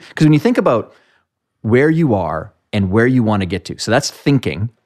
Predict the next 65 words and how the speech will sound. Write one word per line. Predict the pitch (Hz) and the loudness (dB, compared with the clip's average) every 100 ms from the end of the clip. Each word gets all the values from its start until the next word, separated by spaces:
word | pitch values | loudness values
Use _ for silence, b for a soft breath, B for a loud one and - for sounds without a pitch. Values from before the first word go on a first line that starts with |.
| _ _ | _ _
People | 165 226 | 0 2
have | 226 | 2
a | 147 | 0
vision. | 98 123 107 | 0 -2 -4
A | 82 | -4
lot | 127 | -4
of | |
people | 190 175 | -2 0
have | 147 | 0
a | |
vision | 104 123 117 | 0 0 0
for, | 90 92 | -4 -4
like, | 92 - b b b b | -4 -8 b b b b
you | 98 | -2
know, | 92 90 - _ _ _ _ _ | 0 -2 -6 _ _ _ _ _
you | 104 | 0
know, | 98 80 - _ | 0 0 -6 _
where | 101 120 | 0 2
they | 123 120 | 2 0
are | 101 92 - | -2 -4 -2
or | 104 | -4
where | 90 120 | 0 0
they | 127 | 2
wanna | 113 107 | 0 -2
get | 85 87 - | -4 -8 -8
to. | - - _ _ | -12 -14 _ _
Like, | 92 87 | -10 -6
they're | 98 | -4
like, | 90 87 | -4 -6
"Oh, | - | -12
I | 98 82 | -12 -10
wish | 92 - | -8 -8
I | 85 85 | -8 -10
was | - | -10
doing | - 87 85 | -8 -8 -6
this," | 82 - | -8 -8
or | 73 73 b b | -10 -14 b b
whatever | - 101 110 117 | -6 -2 2 2
it | |
might | 95 92 | 0 -4
be, | - - | -6 -8
whatever | 87 117 101 | -4 -2 -4
sort | - 92 | -4 -4
of, | 85 - _ _ | -6 -10 _ _
you | 92 | -6
know, | 90 | -6
dream | 90 101 | -2 2
they're | 104 | 2
building | 92 92 | 0 -4
up | 90 | -6
in | - | -6
their | 85 | -8
own | 90 | -6
mind. | 87 - - _ _ _ | -8 -12 -16 _ _ _
But | - | -2
there's | 127 120 | 0 0
something | - 185 - 143 | 0 -2 0 -2
about | 110 107 98 | 0 -2 0
where | 110 | -2
they're | 101 90 - | -2 -4 -4
at | 107 | -6
that | 98 90 | -6 -10
they | 90 | -10
feel | - 92 80 | -8 -8 -8
stuck. | 76 - - - - | -8 -10 -10 -14 -16